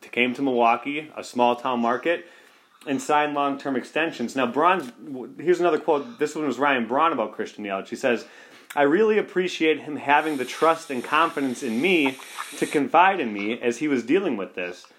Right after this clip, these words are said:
and as he deals with things that are more important than this in real life. It means a lot to me." So, yeah, I, you alluded to it, uh,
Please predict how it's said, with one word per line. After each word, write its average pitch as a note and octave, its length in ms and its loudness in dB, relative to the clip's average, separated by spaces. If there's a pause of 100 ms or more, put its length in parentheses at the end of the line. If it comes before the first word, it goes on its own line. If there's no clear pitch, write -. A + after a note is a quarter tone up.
(300)
and C3 180 -2
as C#3 240 0
he C#3+ 100 -4
deals C3 280 2
with A#2+ 160 -4
things D3 240 -2
that C3+ 100 -2
are B2+ 60 0
more C3 220 0
important C3 380 -2
than A#2+ 100 -2
this A#2+ 200 -2
in A#2 80 -6
real A#2+ 140 0
life. A2 400 0
It A2 140 -12
means B2 220 -4
a G#2+ 40 -4
lot C#3 260 2
to A2 80 -14
me." F#2+ 180 -10
So, - 140 -6
yeah, B2 440 2
I, C#3+ 40 -12
you D3+ 260 0
alluded D#3 340 0
to A2 140 0
it, G#2 200 -2
uh, G#2 280 0